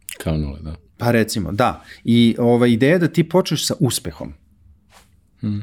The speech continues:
Speaker 2: A to može da uradiš, bre, kad ne kažem, „Hoću sad ovu papuču da pomerim odavde do ovde i da namestim krevet”, i to je uspeh.
Speaker 1: Hmm.
Speaker 2: Ti si imao plan i, znaš, ovaj, i onda nek bude telefon.
Speaker 1: Hmm.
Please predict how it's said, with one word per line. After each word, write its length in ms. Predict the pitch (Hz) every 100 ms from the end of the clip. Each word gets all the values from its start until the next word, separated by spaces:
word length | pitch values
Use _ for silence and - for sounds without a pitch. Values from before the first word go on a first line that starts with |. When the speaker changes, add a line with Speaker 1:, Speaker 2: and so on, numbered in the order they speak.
| -
Speaker 2:
A 80 | -
to 160 | 180
može 240 | 220 302 285
da 60 |
uradiš, 220 | 294 302 269
bre, 140 | 277
kad 120 | 233
ne 120 | 214
kažem, 220 | 226 214 196
„Hoću 340 | 196 196 165
sad 260 | - 185 175
ovu 300 | 180 165 -
papuču 460 | 170 170 202 -
da 120 | 170 143
pomerim 360 | 147 151 135
odavde 440 | 113 135 95 113 113 - -
do 160 | 98 110
ovde 300 | 104 87 73 -
i 220 | 139 139
da 140 | 117
namestim 400 | 120 131 139 127
krevet”, 460 | 107 113 110 110 _
i 80 | -
to 180 | - 151
je 80 | 143
uspeh. 340 | 135 135 - - - -
Speaker 1:
Hmm. 220 | 98 101 - _ _ -
Speaker 2:
Ti 100 | 123
si 140 | -
imao 140 | 127 131
plan 420 | - 110 170 208 -
i, 200 | 120 - _ _ -
znaš, 260 | 101 - - - - - -
ovaj, 520 | 107 113 107 107 104 - -
i 200 | 143 156
onda 300 | 220 269 214
nek 140 | 139
bude 180 | 131 104
telefon. 440 | - 80 76 - -
Speaker 1:
Hmm. 320 | 98 95 98